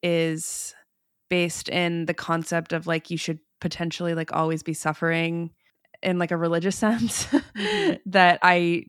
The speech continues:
Speaker 1: don't necessarily agree with. Like, I think if you can do something faster and easier, you probably should, if it's gonna make your life easier, uh, versus, like, suffering through something.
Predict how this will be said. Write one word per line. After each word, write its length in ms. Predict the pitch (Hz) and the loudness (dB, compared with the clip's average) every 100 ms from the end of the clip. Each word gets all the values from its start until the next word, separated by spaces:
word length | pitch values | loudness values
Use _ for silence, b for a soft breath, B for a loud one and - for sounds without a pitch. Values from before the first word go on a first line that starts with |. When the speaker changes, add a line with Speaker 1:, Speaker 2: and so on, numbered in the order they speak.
| 170 | 2
Speaker 1:
don't 300 | 185 180 180 | 4 4 2
necessarily 680 | 170 180 180 175 170 175 | 0 0 2 4 4 4
agree 260 | 165 165 170 | 2 0 0
with. 340 | 196 233 254 240 | 2 2 2 2
Like, 200 | 170 - | 0 2
I 80 | 175 | 0
think 180 | 180 175 | 0 -2
if 120 | 180 | -2
you 80 | 180 | -2
can 140 | 180 | -2
do 100 | 165 | -2
something 300 | 165 170 170 | -2 -2 -2
faster 340 | 165 165 - 170 | -2 -2 -2 -4
and 100 | 165 | -2
easier, 460 | 165 180 185 185 185 - | -4 -2 -2 -2 -6 -10
you 120 | 170 | -14
probably 400 | - 175 170 170 | -4 -4 -2 -4
should, 360 | 165 175 175 185 | -2 0 0 0
if 160 | 170 | -2
it's 100 | 165 | -6
gonna 160 | - 170 | -4 -2
make 220 | 165 160 | -2 0
your 160 | 175 196 | 0 4
life 260 | 202 208 | 4 2
easier, 520 | 208 214 226 240 247 240 B B B B - | 0 0 2 2 0 -2 B B B B -6
uh, 80 | 165 | 0
versus, 480 | 180 170 175 165 | 2 2 2 0
like, 120 | 165 - | -2 0
suffering 440 | 160 156 165 165 | 0 0 0 -2
through 220 | - 165 | -4 -6
something. 640 | - 196 190 220 226 226 | -2 -4 0 0 0 -2